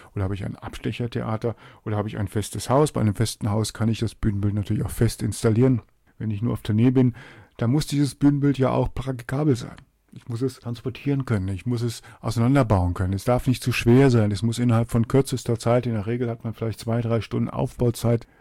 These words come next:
dort stehen. In diesen zwei, drei Stunden Aufbauzeit muss ich die Requisite hinstellen, ich muss das Bühnenbild hinstellen, ich muss die Technik einleuchten,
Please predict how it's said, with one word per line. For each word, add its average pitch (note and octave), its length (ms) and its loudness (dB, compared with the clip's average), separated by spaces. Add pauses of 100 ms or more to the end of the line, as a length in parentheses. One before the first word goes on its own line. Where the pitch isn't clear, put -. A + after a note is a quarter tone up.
(180)
dort B2+ 220 4
stehen. A2 420 4 (280)
In A#2 60 -6
diesen G#2 180 -2
zwei, A2 220 2
drei A2+ 140 2
Stunden A#2 240 0
Aufbauzeit A#2+ 640 0
muss A#2 140 2
ich A#2 60 -2
die A#2+ 140 0
Requisite A#2 560 2
hinstellen, A2+ 400 4
ich G2+ 60 0
muss G#2+ 180 -2
das G#2+ 140 -4
Bühnenbild B2 400 2
hinstellen, A#2 340 -4
ich G#2 80 -10
muss A2 140 -8
die - 100 -16
Technik G#2+ 420 -6
einleuchten, G2 680 -8